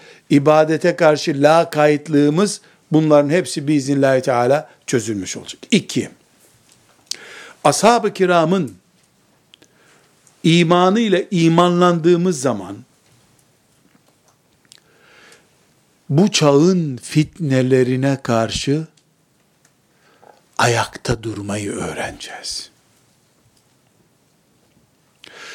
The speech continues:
Bir örnek zikredeceğim. Sonra da sizden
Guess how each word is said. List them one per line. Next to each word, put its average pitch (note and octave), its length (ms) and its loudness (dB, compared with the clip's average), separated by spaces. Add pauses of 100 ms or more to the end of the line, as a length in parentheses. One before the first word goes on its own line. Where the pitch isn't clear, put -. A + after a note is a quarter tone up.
(160)
Bir C#4+ 120 6 (160)
örnek G3+ 440 2
zikredeceğim. A#2 800 -6 (1700)
Sonra A3+ 460 2
da E3+ 300 2
sizden D#3 680 -2